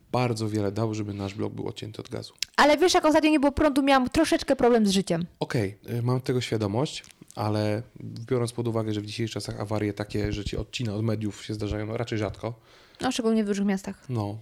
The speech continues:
Speaker 1: e, albo w ogóle w miastach. No, nawet nieduże
Speaker 2: Mhm.
Speaker 1: miasto jednak szybciej się wszystko naprawi niż na wsi, to bardzo bym chciał, żeby ten blok nie miał, mm,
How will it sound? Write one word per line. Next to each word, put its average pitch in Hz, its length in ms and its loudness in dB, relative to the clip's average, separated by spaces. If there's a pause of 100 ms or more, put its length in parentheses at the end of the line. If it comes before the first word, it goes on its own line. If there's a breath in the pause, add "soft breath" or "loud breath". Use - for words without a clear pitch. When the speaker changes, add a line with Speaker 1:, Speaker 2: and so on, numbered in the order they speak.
(440)
Speaker 1:
e, 120 220 -14 (120)
albo 113 160 -4
w 113 40 -2
ogóle 113 200 0
w 101 40 -4
miastach. 104 340 -6
No, 117 80 -12
nawet 117 240 -8
nieduże 120 200 -2
Speaker 2:
Mhm. 110 180 2
Speaker 1:
miasto 107 220 -4
jednak 101 240 -4
szybciej 101 300 -6
się 101 240 -6 (520 soft breath)
wszystko 113 260 -6
naprawi 104 300 -2
niż 104 160 -8
na 104 100 -4
wsi, 131 280 -6 (440 soft breath)
to 107 120 -6
bardzo 107 320 -2
bym 104 160 -4
chciał, 107 220 -4
żeby 104 140 -6
ten 98 160 -6
blok 98 200 -8
nie 95 80 -2
miał, 95 220 -8 (320)
mm, 120 280 -12